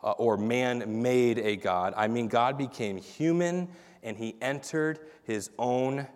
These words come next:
creation. He walked where we walked. He felt what we felt. He came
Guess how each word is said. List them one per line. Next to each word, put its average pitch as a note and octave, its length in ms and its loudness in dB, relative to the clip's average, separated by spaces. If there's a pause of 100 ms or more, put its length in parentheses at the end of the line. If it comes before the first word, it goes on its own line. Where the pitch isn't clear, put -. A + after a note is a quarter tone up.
(440)
creation. G#2 720 -4 (540)
He - 120 -8
walked G#2+ 360 4
where A#2 120 2
we A#2+ 140 4
walked. C3 340 2
He G#2+ 100 -6
felt B2 300 4
what A#2 160 -4
we B2+ 140 -4
felt. B2+ 340 -4
He D3+ 240 -6
came A#2+ 520 -2